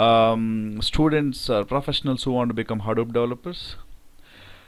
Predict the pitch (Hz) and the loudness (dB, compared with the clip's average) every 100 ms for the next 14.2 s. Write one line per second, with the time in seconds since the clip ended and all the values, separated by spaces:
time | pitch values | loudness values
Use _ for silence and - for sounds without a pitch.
0 | - - 123 127 123 123 131 151 165 156 | -12 4 8 12 12 10 8 6 6 4
1 | 170 185 175 175 165 156 147 139 - - | 2 2 6 8 10 10 8 6 2 -8
2 | - 175 170 190 180 - 185 196 - - | 4 6 8 4 2 2 2 2 -2 -8
3 | - - - - - - 202 - - - | -10 -18 -20 -20 -20 -20 -20 -20 -20 -20
4 | 185 - - - - - - - - 147 | -20 -20 -20 -20 -20 -20 -20 -18 2 6
5 | 147 151 143 147 151 160 160 - - - | 10 8 6 2 2 0 -2 -8 -8 -12
6 | - - - - - 120 127 135 131 - | -18 -20 -20 -18 -6 -4 0 0 0 0
7 | 127 123 - 127 123 120 113 - - - | 0 0 -4 -2 2 2 2 -6 -14 -20
8 | - - - - - - - - - 120 | -20 -20 -20 -20 -20 -20 -20 -18 -4 2
9 | 120 127 131 123 143 156 - - - - | 2 0 0 0 0 -6 -16 -18 -18 -20
10 | - - - - - - - _ - - | -20 -20 -20 -20 -20 -20 -20 _ -20 -20
11 | - - - - - - - - - - | -20 -20 -20 -20 -20 -20 -20 -20 -20 -20
12 | - - - - - - 131 139 143 143 | -20 -20 -20 -20 -20 -4 2 6 6 6
13 | 127 131 135 151 170 151 143 135 127 123 | 6 4 4 0 -2 -2 0 0 -2 -4
14 | 113 | -8